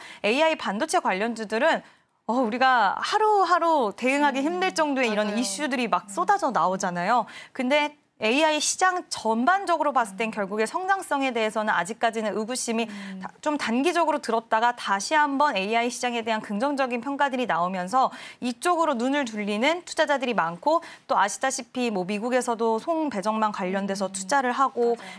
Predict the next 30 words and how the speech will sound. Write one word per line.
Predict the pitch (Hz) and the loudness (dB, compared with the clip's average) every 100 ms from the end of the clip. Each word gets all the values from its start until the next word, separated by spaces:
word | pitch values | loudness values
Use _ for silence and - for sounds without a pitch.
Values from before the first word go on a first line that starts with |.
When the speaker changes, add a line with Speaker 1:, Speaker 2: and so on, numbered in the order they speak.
| 196 | -14
Speaker 1:
기업들이 | - 254 269 - 233 233 | 0 0 0 -4 -4 -4
투자를 | - 269 254 269 | -4 -2 0 2
하고 | 254 247 233 | 0 -2 -4
이러한 | 226 285 294 | 0 2 2
움직임들이 | 214 202 233 226 214 208 208 | 0 -4 -4 -4 -4 -4 -4
지금 | - 196 | -6 -8
세계적으로 | 196 330 381 349 302 285 247 190 | -4 -2 0 0 2 2 2 2
나오고 | - 180 226 | 2 2 2
있기 | 262 - | -2 -2
때문에 | 202 185 185 269 240 - - - | -2 -2 0 0 0 -4 -16 -10
당분간은 | - 233 262 381 359 359 | -2 0 0 2 2 2
이런 | 294 226 240 233 | 2 2 2 2
관련된 | 226 208 240 294 285 | -2 0 0 0 0
종목들의 | - 214 233 - 220 | -2 -2 -2 -2 -2
흐름은 | 233 370 381 302 226 240 | 0 0 0 2 2 0
좀 | 220 214 | -2 -4
이어질 | 208 247 254 | 0 0 0
수 | 254 220 | -6 -6
있을 | 170 - | -6 -6
거라고 | 214 202 202 | 0 0 0
보고 | 208 - 208 | -4 -6 -2
있고요. | 214 - 226 294 - - - - | -2 -4 0 0 0 -8 -16 -18
다만 | - 226 233 240 226 196 | -4 0 4 4 2 -2
이제 | 175 | -2
원전 | 185 180 220 330 277 | -2 0 0 0 0
관련주들은 | 214 214 226 - 196 226 202 190 | -2 -2 -2 -4 -2 0 0 -4
Speaker 2:
음. | - - | -14 -10
Speaker 1:
오늘 | - 233 | -2 0
오전에 | 202 226 247 220 180 | 0 0 2 0 0
강했다가 | - 214 220 214 | -2 -2 -2 0